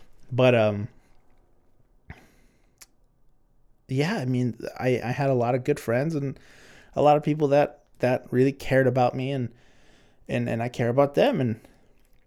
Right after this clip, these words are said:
and, and if there was somebody who came off that they cared about us, it was definitely this, this instructor, this teacher. She,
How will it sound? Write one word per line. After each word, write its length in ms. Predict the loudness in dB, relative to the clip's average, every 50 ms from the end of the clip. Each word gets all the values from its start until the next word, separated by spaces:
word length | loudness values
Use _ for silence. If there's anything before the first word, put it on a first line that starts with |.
| _ _ _ _ _ _ _ _ _ _ _ -20 -20 -20 _ _ _ _ _ _ _ _ _ -4
and, 240 | -2 -2 0 -2 -2 -2
and 180 | -2 0 0
if 140 | -2 -2 0
there 80 | 0 0
was 140 | 2 2
somebody 320 | 2 2 2 4 2 2 0
who 320 | 0 0 0 0 0 -2 -6 -10
came 340 | -8 -2 -2 0 0 0 0
off 300 | 0 -2 -4 -6 -6 -6
that 120 | -6 -4
they 120 | -4 -6
cared 260 | -6 -4 -2 -2 -2 -2
about 240 | -2 -4 -6 -6
us, 160 | -6 -8 -6 -6
it 60 | -4
was 120 | -4 -4
definitely 400 | -2 -2 -2 -2 -2 -4 -4 -2
this, 300 | 0 -2 -2 -4 -6 -16 -18 -14 -8
this 280 | -6 -6 -6 -6 -10 -16 _ _ -10
instructor, 520 | -8 -8 -6 -4 -4 -4 -4 -6 -8 -12 -10
this 160 | -10 -10 -10
teacher. 420 | -10 -12 -10 -10 -10 -10 -12 -12
She, 380 | -12 -10 -6 -4 -4 -4 -6